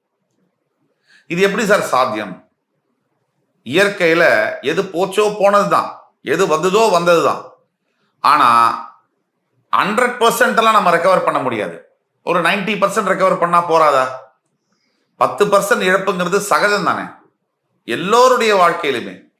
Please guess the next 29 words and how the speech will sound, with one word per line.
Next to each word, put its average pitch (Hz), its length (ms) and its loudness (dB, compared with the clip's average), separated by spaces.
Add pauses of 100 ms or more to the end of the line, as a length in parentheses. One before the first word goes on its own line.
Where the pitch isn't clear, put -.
(460)
ஆக, 113 180 0 (280)
மனதிலும் 185 560 0
கூட 190 160 -2
நீங்க 170 180 -6
இன்னும் 156 260 -8
கொஞ்சம் 139 220 -8
பொறுமையை 160 420 -4
வரவழைச்சுக்கணும். 127 600 -2 (1200)
இந்த 113 120 -2
வரக்கூடிய 208 460 2 (100)
காலகட்டங்கள் 160 640 0
உங்களுக்கு 131 320 -6
நல்ல 185 260 0
விஷயத்தை, 165 500 -4 (640)
நல்ல 175 300 0
முன்னாடி 208 600 2
இருந்த 214 220 0
அளவுக்கு 185 360 0
நல்ல 170 260 0 (100)
மாறுதல்களை 175 560 2 (100)
தரக்கூடிய 147 420 0
அளவில் 151 280 2
இருந்தாலும் 135 560 0
கூட 131 120 0 (640)
சற்று 123 240 -4 (120)
பொறுமையுடன் 180 640 -2
நீங்கள் 131 240 -4 (140)
கையாள 120 360 0
வேண்டும். 87 280 -18